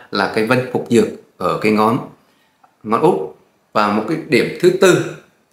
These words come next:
đó là gì? Đó là các bạn quan sát cùng ở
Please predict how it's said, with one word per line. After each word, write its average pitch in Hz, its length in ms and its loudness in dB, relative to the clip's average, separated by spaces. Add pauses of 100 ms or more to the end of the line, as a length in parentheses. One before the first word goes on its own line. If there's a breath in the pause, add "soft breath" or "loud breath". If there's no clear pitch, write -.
đó 113 100 0
là 107 120 0
gì? 87 80 -4 (1400 loud breath)
Đó - 80 2
là 151 140 2
các 139 140 -2
bạn 113 300 0
quan 139 180 4
sát 143 420 -2 (480)
cùng 104 260 0
ở 101 160 2